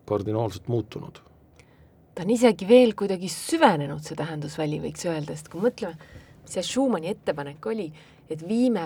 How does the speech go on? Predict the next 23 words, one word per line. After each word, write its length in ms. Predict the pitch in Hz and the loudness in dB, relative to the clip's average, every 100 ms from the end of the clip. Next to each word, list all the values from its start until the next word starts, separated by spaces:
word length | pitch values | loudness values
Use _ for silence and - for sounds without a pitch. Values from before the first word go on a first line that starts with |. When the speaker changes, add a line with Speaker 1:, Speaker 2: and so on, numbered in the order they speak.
| 160 | -4
Speaker 2:
Prantsuse 540 | 180 214 - - 175 | 0 0 -2 -8 -8
ja 140 | 156 156 | -6 -4
Saksa 540 | 208 226 - - 151 151 | -2 -2 -4 -10 -8 -6
söe- 360 | - 220 190 | -2 0 -2
ja 80 | 151 | -4
terasetööstuse 1120 | 165 220 202 185 175 170 160 - 165 160 156 214 | -2 0 -2 -4 -4 -4 -4 -10 -10 -8 -8 -4
ühise 340 | 220 214 165 | -2 -2 -4
poliitilise 540 | 170 208 220 160 135 190 | -2 -2 -2 -6 -6 -2
juhtimise 500 | 254 - - 165 175 | -2 -4 -8 -6 -4
alla, 260 | 170 165 156 | -4 -4 -8
siis, 200 | - - | -12 -10
siis 140 | 196 | -8
me 80 | 180 | -6
saame 300 | 160 156 156 - | -4 -4 -6 -4
olla 240 | 170 156 143 | -2 0 0
kindlad, 520 | 226 254 196 156 143 - - - _ | 0 0 0 -4 -8 -12 -20 -20 _
et 160 | 151 156 | -6 -4
ei 80 | 156 | 0
toimu 280 | 196 214 170 | 2 2 2
mingit 300 | 160 147 196 | -6 -4 0
võidurelvastumist. 960 | 214 180 147 143 143 - 131 - - _ _ - _ - - | 0 0 -4 -6 -10 -12 -14 -14 -20 _ _ -20 _ -12 -6
Ja 100 | 139 | 0
nüüd, 480 | 214 262 220 156 | 4 4 4 0